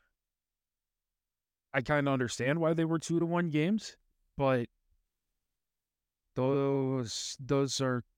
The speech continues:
I mean, obviously very close games, and the games that they lost were just not close.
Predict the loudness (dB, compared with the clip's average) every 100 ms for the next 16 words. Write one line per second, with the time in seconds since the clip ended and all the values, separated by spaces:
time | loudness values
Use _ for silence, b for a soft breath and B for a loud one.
0 | _ -4 -2 0 0 0 -2 0 -2 -2
1 | -4 -4 -4 -2 -2 -4 -6 -4 -4 -2
2 | -2 -2 -2 -2 0 2 0 -2 -8 -8
3 | -8 -4 -4 -4 -4 -4 -4 -6 -14